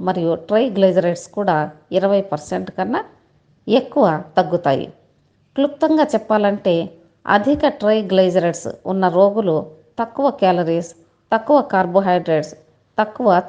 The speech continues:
చక్కెరను తీసుకోవాలి. శారీరక వ్యాయామం మరియు మద్యపానం మానేయడం ద్వారా శరీర బరువును తగ్గించుకోవాలి. అవిసె గింజలు,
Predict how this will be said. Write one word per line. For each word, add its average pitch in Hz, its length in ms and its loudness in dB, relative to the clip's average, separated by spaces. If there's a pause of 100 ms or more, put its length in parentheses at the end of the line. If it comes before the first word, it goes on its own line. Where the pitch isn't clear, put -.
చక్కెరను 196 400 0
తీసుకోవాలి. 151 640 -4 (600)
శారీరక 285 560 2
వ్యాయామం 196 640 2
మరియు 180 400 0
మద్యపానం 190 600 0
మానేయడం 160 520 -2
ద్వారా 190 300 0 (180)
శరీర 240 300 4
బరువును 165 420 -2
తగ్గించుకోవాలి. 165 800 -4 (720)
అవిసె 214 340 2
గింజలు, 180 540 0